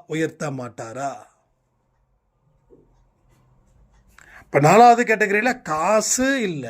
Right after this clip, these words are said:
நோய் ஜாஸ்தியா இருக்குது, குடும்பத்துல பிரச்சனை இருக்குதுன்னா ரொம்ப கஷ்டம். அந்த வீடே வந்து அல்லோலப்படும். நிறைய பேரோட பிரச்சனை இருக்கு. இந்த மாதிரி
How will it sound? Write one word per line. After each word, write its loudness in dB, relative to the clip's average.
நோய் -2
ஜாஸ்தியா -2
இருக்குது, -12
குடும்பத்துல 0
பிரச்சனை -4
இருக்குதுன்னா -8
ரொம்ப -6
கஷ்டம். -8
அந்த -12
வீடே -2
வந்து -2
அல்லோலப்படும். -6
நிறைய 4
பேரோட 4
பிரச்சனை -2
இருக்கு. -4
இந்த -6
மாதிரி 2